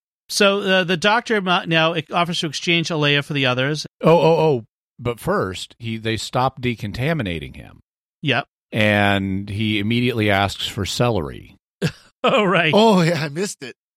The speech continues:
Speaker 2: Yeah, but they don't have any, so they just moves past that. And as they're, as they also, Nazreen is there, uh, with him,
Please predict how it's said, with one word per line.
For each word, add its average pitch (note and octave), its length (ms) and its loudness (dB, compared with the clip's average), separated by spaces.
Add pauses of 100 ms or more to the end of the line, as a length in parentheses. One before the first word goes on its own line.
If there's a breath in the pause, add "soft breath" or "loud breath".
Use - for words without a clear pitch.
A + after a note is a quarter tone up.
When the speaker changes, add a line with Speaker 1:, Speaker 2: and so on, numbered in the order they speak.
Speaker 2:
Yeah, G2+ 520 2 (460)
but G#2 320 2 (180)
they G#2+ 180 -2
don't F2+ 200 -2
have F2 200 -4
any, D#2 220 -8
so E2 260 -6
they E2+ 180 -4
just F2 220 -4
moves F#2 240 -2
past G#2+ 460 -4
that. D#2 360 -6
And F2+ 240 -2
as F#2+ 220 0
they're, G2 560 2
as G2+ 340 -2 (200)
they G#2 240 0
also, G#2+ 580 0 (640)
Nazreen A2+ 800 2
is F#2+ 300 -2
there, F#2+ 520 2 (100)
uh, F2 160 0
with B2+ 260 2
him, C#2 380 -10